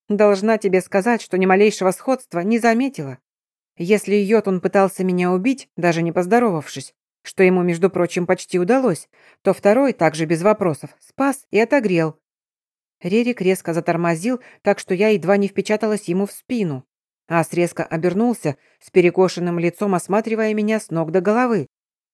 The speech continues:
Не знаю, что он пытался рассмотреть под собственным огромным плащом, но, кажется, все же нашел, что хотел. "Ты была в Йотунхейме?" "Да, не самое приятное место, вынуждена признать.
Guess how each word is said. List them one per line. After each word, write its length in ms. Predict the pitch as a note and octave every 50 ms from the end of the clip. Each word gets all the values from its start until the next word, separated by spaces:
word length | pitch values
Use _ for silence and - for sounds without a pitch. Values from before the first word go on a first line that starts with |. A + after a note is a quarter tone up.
| _
Не 180 | G3+ A3+ B3+ B3
знаю, 320 | G#3+ A#3 C4 B3 A#3 G3+
что 200 | F3+ - - G#3
он 120 | G#3 G3 F#3
пытался 420 | F#3+ F#3 - G3+ G3 F3 - F3+
рассмотреть 560 | E3+ E3+ - - F3+ F3 D#3+ - G3+ G3 G3
под 160 | - E3+ E3 -
собственным 460 | F#3 F3+ - - - E3+ E3+ E3 -
огромным 520 | - E3 D3+ F3 F#3 F3+ F3 E3+ D#3+ D#3+ D3
плащом, 500 | D3+ D#3 D#3 - - - C4+ C4 A#3+ - _ _ _ _ -
но, 160 | G3+ A3+ A3+
кажется, 460 | - C#4 C#4 C#4 A#3+ A3+ - - A3
все 240 | G3+ - - A#3+ A#3+
же 120 | G#3+ G#3+
нашел, 420 | A3 B3 A#3 - - C#4+ C4 G#3 D#3
что 220 | - - - C3+
хотел. 480 | - F3+ F#3 F#3 - G#3+ F3+ C#3 A#2 _ _ _ _ _ _ _ _ _ _ _ _ _ _ -
"Ты 160 | E3 F3 E3+
была 320 | D3 D#3+ D3+ D3+ E3+ F3+
в 40 | E3
Йотунхейме?" 840 | D3+ D#3+ E3 - D3+ C3+ C3 - - D#3 E3 F3+ G3+ A3+ A#3+ A#3+ - _ _ _ _ _ _ _ _ _ _ -
"Да, 400 | F3 F#3 F3+ E3+ E3+ F#3 A3 A#3+ - _ _ _ _ _
не 120 | A#3+ C4 C4
самое 440 | - D4+ C#4 A3 F3+ E3+ D#3 D3+
приятное 480 | - F3 E3+ E3 D#3+ - - E3 E3 E3+
место, 420 | F#3 A#3 B3+ A3+ - - F3+ E3
вынуждена 460 | D#3+ F3 E3 D#3+ D3+ C#3+ E3 D#3+ E3 D#3
признать. 540 | F#3 G#3 G#3+ F#3 F#3+ F3 D3+ C#3+ - -